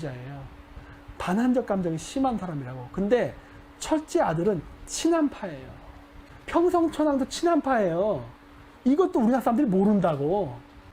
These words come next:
그래서 내가 옛날 때 그, 여러 번 그 얘기했어요. 내가 대통령이면 일본의 그 평성 천황,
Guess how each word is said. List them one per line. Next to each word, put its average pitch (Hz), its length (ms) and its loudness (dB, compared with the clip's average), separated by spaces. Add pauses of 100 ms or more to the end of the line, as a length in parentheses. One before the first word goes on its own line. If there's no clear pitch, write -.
(100)
그래서 339 200 4
내가 294 140 2
옛날 330 300 2
때 320 100 0
그, 208 180 0
여러 226 240 4
번 370 140 2
그 233 120 0
얘기했어요. 175 680 0 (920)
내가 240 280 4
대통령이면 180 840 0 (1400)
일본의 214 500 0
그 175 160 -2
평성 285 380 0
천황, 170 460 -2